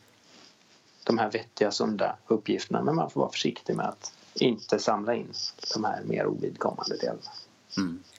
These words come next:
Speaker 2: Ja, precis. Och jag tror också det vi har berört lite grann här, men som du också touchar på nu, det är just det att man, eh, inte egentligen får samla på sig information, eh, som man inte kommer ha någon användning utav, eller man har ett tydligt syfte med.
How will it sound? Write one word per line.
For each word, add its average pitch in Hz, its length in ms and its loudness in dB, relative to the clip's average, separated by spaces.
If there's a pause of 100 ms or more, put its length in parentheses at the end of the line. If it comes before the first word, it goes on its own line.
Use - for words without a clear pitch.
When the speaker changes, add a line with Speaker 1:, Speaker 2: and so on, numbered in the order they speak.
(440)
Speaker 2:
Ja, 110 100 6
precis. 113 440 2
Och 107 60 2
jag 104 120 -2
tror 117 180 2
också 90 300 0
det 90 140 0
vi 92 140 0
har 87 100 0
berört 92 400 2
lite - 120 -4
grann 82 220 0
här, 80 60 0
men 80 200 -2
som - 140 -2
du 85 80 -2
också 87 220 -4
touchar - 340 -2
på 82 100 -2
nu, 92 280 0
det 98 80 2
är 120 80 0
just 82 240 -2
det 85 100 -4
att - 180 -8
man, 87 260 -4 (180)
eh, 87 260 -2
inte 98 260 -2
egentligen 85 460 -4
får - 80 -2
samla 90 320 2
på 76 240 -2
sig - 160 0
information, 80 540 -6 (520)
eh, 98 240 0 (160)
som - 180 2
man 101 80 0
inte 101 280 -4
kommer 90 220 -2
ha 92 140 -4
någon - 160 -6
användning 175 480 -2
utav, - 320 -6 (280)
eller 85 380 -2 (280)
man 90 140 -2
har 87 120 -2
ett 80 100 -12
tydligt - 320 -4
syfte - 380 -2
med. - 280 -4